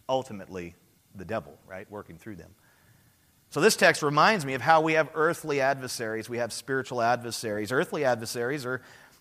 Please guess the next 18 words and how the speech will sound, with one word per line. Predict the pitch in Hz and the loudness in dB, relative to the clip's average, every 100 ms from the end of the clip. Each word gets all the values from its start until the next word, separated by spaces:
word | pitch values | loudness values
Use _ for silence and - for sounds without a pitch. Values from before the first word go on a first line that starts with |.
| _ | _
are | 139 139 | 6 6
people | - 143 147 180 196 - - _ _ _ | 2 -4 0 -2 -4 -8 -20 _ _ _
who | 147 156 | -2 0
seek | 156 131 131 135 - _ _ _ - | 0 -2 -2 -2 -10 _ _ _ -10
to | 151 | -10
tear | 147 147 120 127 117 | -8 -4 -2 -2 -2
us | 113 110 - | -2 -2 -8
down, | - 110 107 110 101 85 78 - _ _ _ _ _ _ _ _ _ | -10 -8 -4 -4 -6 -12 -18 -20 _ _ _ _ _ _ _ _ _
who | 139 | -6
seek | - 160 151 | 0 0 -2
to | 120 | -6
tear | - 147 143 | 0 2 4
us | 139 | 0
down | 123 123 127 120 104 | -2 -2 -2 -4 -6
through | 104 | -10
criticism, | - 143 135 - 135 120 131 | -8 -6 -4 -6 -8 -10 -12
through | - 110 | -10 -10
ridicule, | 87 104 120 131 131 131 135 | -6 -4 -4 -6 -8 -8 -8